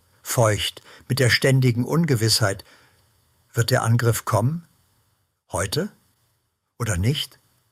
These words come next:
Manchmal hört man draußen Bewegungen. Das Knirschen von Holz, das Kreischen eines beladenen Wagens,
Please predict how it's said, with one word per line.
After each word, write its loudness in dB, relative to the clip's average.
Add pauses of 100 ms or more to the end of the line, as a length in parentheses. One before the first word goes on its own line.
(800)
Manchmal -2
hört 2
man 2
draußen 2
Bewegungen. -2 (840)
Das -4
Knirschen 2
von -2
Holz, 0
das -2
Kreischen 0
eines -2
beladenen -2
Wagens, -2